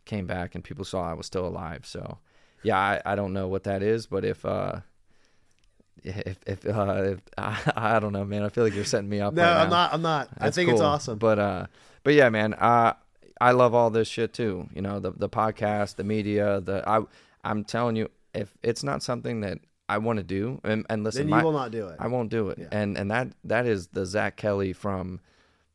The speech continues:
Speaker 1: probably third grade and forward. You know, if I, I've
Speaker 2: Math
Speaker 1: been
Speaker 2: homework, kick rocks.
Speaker 1: <laughs> Yeah, dude.
Speaker 2: Phys ed,
Speaker 1: Hey.
Speaker 2: it's, it's on.
Speaker 1: I, I wouldn't have done sixth grade twice if I wanted to, if I re-, <laughs> if I really wanted to do my homework, <laughs> you know? So,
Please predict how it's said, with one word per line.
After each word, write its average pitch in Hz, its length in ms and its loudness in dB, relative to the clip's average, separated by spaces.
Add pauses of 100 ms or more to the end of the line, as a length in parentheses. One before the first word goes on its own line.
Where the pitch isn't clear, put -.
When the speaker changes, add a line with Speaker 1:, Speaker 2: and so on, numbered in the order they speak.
(180)
Speaker 1:
probably 98 800 -4
third 104 340 -2
grade 98 580 -2
and 92 240 -8
forward. 82 540 -4 (120)
You 104 120 -6
know, 87 220 -8
if 95 260 -10 (100)
I, 90 300 -6 (220)
I've 101 100 -2
Speaker 2:
Math 165 220 0
Speaker 1:
been 180 100 2
Speaker 2:
homework, 175 420 0 (240)
kick 139 240 -4
rocks. 120 300 -2
Speaker 1:
<laughs> 113 60 -8
Yeah, 110 440 2
dude. - 160 -6
Speaker 2:
Phys 185 300 8
ed, 180 380 4
Speaker 1:
Hey. 120 280 8
Speaker 2:
it's, 160 200 -2
it's 175 200 2
on. 135 460 0 (140)
Speaker 1:
I, 127 240 4
I 117 140 8
wouldn't 135 260 6
have 110 80 -4
done 117 220 0
sixth - 280 -4
grade 107 260 4
twice 104 360 4
if 101 80 -6
I 104 60 4
wanted 101 320 0
to, - 160 -6
if 107 120 0
I 107 80 4
re-, 107 220 4
<laughs> 110 60 -2
if - 160 6
I - 40 10
really 113 240 2
wanted 104 240 -2
to - 40 -20
do 123 120 0
my 110 140 0
homework, 113 540 -2
<laughs> - 0 -
you 151 120 2
know? 123 240 4
So, 117 380 0